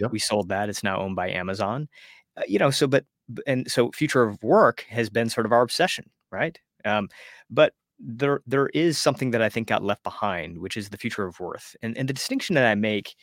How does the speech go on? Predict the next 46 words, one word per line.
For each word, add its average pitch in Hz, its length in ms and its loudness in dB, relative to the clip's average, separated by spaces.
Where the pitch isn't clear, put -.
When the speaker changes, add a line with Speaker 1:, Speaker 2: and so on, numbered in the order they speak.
Speaker 2:
when 113 140 0
I 110 40 2
think 120 140 -2
about 113 220 0
these 104 300 -2
is 90 120 -12
really 104 220 -4
the 90 220 -12
difference 101 280 -6
between 101 240 -10
outer 101 280 -2
success - 600 -4
and 101 120 -6
inner - 180 -4
success. - 560 -10
So 98 300 -2
outer 120 180 4
success 117 400 -2
being, 101 380 -4
you - 80 -8
know, 87 60 -2
achievement, 107 640 -2
status, - 680 0
wealth, 104 480 0
a, - 40 -4
a, 104 440 -4
a 107 60 -4
lot 110 160 4
Speaker 1:
Right. 117 60 2
Speaker 2:
of 110 60 -4
the 110 80 -4
things 110 300 -4
that 107 100 -2
I 104 80 -2
think 107 160 -10
that 98 80 -8
we 104 160 -6
sort 110 180 -4
of 98 80 -8
think 131 160 -6
about 98 300 -4
when 92 100 -10
we, 95 240 -10
we 95 140 -12
try - 260 -8
to, 90 160 -6